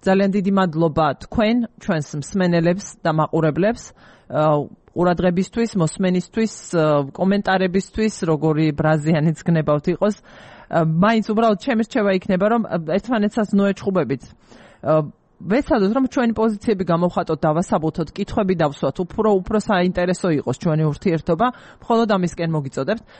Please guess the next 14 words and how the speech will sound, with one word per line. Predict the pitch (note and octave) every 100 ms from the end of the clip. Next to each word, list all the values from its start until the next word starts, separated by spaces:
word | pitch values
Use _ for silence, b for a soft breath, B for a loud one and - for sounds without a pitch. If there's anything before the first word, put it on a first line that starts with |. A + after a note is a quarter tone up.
| B -
ძალიან | F#3+ A#3
დიდი | A3+ G#3
მადლობა, | G#3 F3 F#3 G#3
გავითვალისწინებ | A3+ F#3 G3 F#3 E3 - E3 E3+ E3 E3+
ყველა | - D3+ D#3 D3+ D3+
თქვენს | - D#3 D3+
სურვილს, | - D#3 E3 G#3 - - -
ა, | D3+ C#3
ვეცდები, | C3 C#3+ - - E3 A3+ B3+ B B B
ა, | - D3 C#3+
და, | C#3+ F#3+
ა, | G3 - D3 D3 C3+ C3+ G#2+
ასე | G#2+ D3+
ვთქვათ, | C#3 C#3